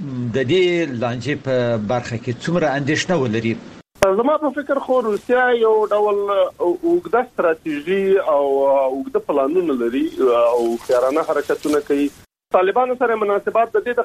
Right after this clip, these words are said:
Speaker 2: خاطره ښه ساتل چې طالبان د نورو تروریستي ګټو، اه، ډلو د، اه، پرمختګ او انکشاف مخه ونیسي. اوس که چیرې داسې شي چې د تاجکستان مناسبات او اړیکې د طالبانو سره خراب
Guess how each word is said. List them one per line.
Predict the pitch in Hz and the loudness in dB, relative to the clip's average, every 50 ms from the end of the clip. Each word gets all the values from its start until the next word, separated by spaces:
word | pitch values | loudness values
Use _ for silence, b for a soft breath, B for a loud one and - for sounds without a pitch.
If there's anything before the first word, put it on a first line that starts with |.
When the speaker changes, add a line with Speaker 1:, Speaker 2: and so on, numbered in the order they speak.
| - 214 | 0 0
Speaker 2:
خاطره | 196 196 214 202 196 | -2 0 0 -2 -2
ښه | - - 233 240 | -2 -2 -2 0
ساتل | 247 233 220 - 226 220 220 | 0 0 0 0 -2 -4 -4
چې | - - 196 - | -4 -8 -4 -2
طالبان | 165 156 156 156 151 196 202 214 214 214 214 196 196 | 0 0 2 0 0 0 0 0 0 0 -2 -2 -2
د | |
نورو | 185 180 196 247 269 269 262 254 | -2 0 0 -2 0 0 0 0
تروریستي | - - 208 175 185 175 175 - - 190 | 0 0 0 2 2 0 0 0 -2 0
ګټو، | 165 196 190 196 - - 190 190 180 - 170 165 | 2 2 0 0 0 0 0 2 2 2 2 2
اه، | 160 156 151 147 147 | 2 2 2 0 0
ډلو | 147 180 196 226 202 190 | 0 0 0 2 2 0
د، | 180 - 165 | 0 2 0
اه، | 165 175 170 _ _ _ _ _ _ _ - 151 147 147 151 151 147 - | 0 0 -2 _ _ _ _ _ _ _ -4 -2 0 2 2 0 0 0
پرمختګ | 151 139 143 147 147 - - - 202 196 | -2 -4 -2 -2 -4 -4 -2 -4 -2 0
او | 190 175 | 0 -2
انکشاف | 160 147 139 - 139 - - 180 170 - 160 | -2 -4 -10 -12 -12 -4 -2 -2 -2 -2 -4
مخه | 170 220 - - 131 | -4 -4 -2 -2 -2
ونیسي. | 117 110 113 107 107 - - - - - - - - - - - - - - - - - | -2 -4 -6 -10 -14 -18 -18 -18 -18 -18 -18 -20 -20 -20 -20 -20 -20 -20 -20 -12 -4 0
اوس | 160 196 254 - | 0 0 0 0
که | - 262 | -2 -4
چیرې | - - 269 277 269 262 | -2 0 0 0 0 0
داسې | 247 262 208 247 233 - | 0 0 -2 -2 -2 -2
شي | - 247 247 - | -2 -4 -2 2
چې | 240 226 220 220 214 220 | 2 4 4 4 2 2
د | 202 180 170 - | -2 -4 -2 0
تاجکستان | 151 147 143 156 156 - 160 151 _ - 214 220 202 180 175 180 - _ _ _ _ _ _ _ _ _ _ _ _ - _ - - | -2 -2 -2 -6 -8 -8 -8 -6 _ 0 0 2 2 0 0 -2 -4 _ _ _ _ _ _ _ _ _ _ _ _ -20 _ -6 -4
مناسبات | 147 151 156 156 156 147 147 165 156 156 180 185 185 185 185 - | 0 0 2 2 2 0 0 -2 0 0 2 2 2 0 -2 -2
او | 170 165 165 156 147 147 151 | -2 0 0 0 0 -2 -2
اړیکې | 165 190 - 196 165 | -4 -4 -6 -8 -12
د | 156 - - | -10 -4 -2
طالبانو | 147 139 143 131 160 175 180 175 170 | -2 0 0 0 0 0 0 0 -2
سره | - 160 139 135 135 - - | -2 -2 0 0 0 -2 -2
خراب | 131 131 151 175 190 180 | -2 0 2 2 0 0